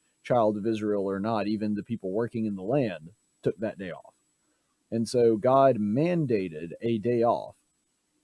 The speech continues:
for everybody. And if you think about it, it's not that far removed from this society, but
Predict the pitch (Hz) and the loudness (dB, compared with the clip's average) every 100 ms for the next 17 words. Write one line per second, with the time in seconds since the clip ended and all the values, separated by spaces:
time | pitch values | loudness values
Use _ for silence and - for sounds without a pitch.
0 | _ _ _ _ - 120 98 123 131 90 | _ _ _ _ -2 0 2 2 2 0
1 | 80 67 80 - _ _ _ _ - 139 | -4 -8 -18 -20 _ _ _ _ 2 4
2 | 139 135 117 - _ _ - 170 190 175 | 6 4 0 -6 _ _ 0 2 2 2
3 | 240 214 156 143 139 131 135 131 147 170 | 2 4 4 6 6 4 0 0 2 2
4 | - 104 123 - 151 143 139 147 147 156 | 0 0 0 4 4 4 2 0 -2 -2
5 | 147 143 143 - 147 147 143 131 117 120 | -2 -4 -4 0 4 4 2 0 0 0